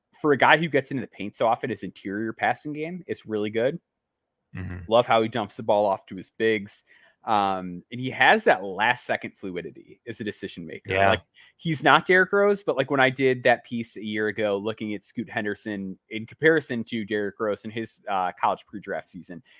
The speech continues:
Speaker 1: it's that same type of thing, just that ability to, uh, get to the rim, see what's there, and then, and then make a decision at the last second. Uh, it's something that really stands out for him.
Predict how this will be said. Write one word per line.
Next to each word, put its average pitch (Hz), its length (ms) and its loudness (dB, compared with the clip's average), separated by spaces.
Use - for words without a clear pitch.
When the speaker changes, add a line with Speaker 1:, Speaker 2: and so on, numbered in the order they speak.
Speaker 1:
it's 135 160 -4
that 143 180 4
same 147 260 -2
type 117 280 0
of 101 80 -12
thing, 90 260 -8
just 101 140 -14
that 113 120 2
ability 107 420 -4
to, 95 380 -6
uh, 85 340 -2
get 165 180 6
to 160 100 0
the 143 80 0
rim, 120 480 -2
see - 260 -2
what's 147 240 0
there, 107 300 2
and 101 120 0
then, 101 240 -6
and 104 100 -8
then 98 140 -4
make 92 180 -6
a 98 40 -10
decision 92 420 -12
at 85 140 -8
the 92 60 -8
last 82 280 -8
second. 82 320 -14
Uh, 95 140 -6
it's 101 120 -10
something 95 140 -10
that 85 80 -14
really 90 140 -14
stands 85 320 -14
out 82 180 -8
for - 100 -16
him. 90 280 -10